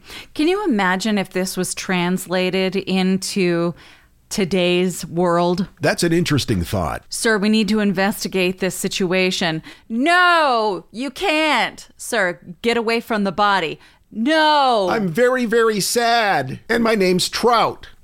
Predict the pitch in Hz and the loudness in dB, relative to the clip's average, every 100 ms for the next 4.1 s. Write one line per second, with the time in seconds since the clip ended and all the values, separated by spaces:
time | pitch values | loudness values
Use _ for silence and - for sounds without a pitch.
0 | - 143 131 - - - 120 - 113 113 | -4 0 0 -2 -14 -4 -2 0 2 0
1 | - - - - - 107 147 - 156 160 | -4 -20 -20 -20 -8 -2 0 2 2 4
2 | 151 147 147 135 156 135 - 156 156 180 | 2 2 2 0 0 -2 -2 0 0 0
3 | 123 117 - 175 165 143 113 120 104 - | -2 0 2 4 4 2 0 -2 -2 -6
4 | - | -14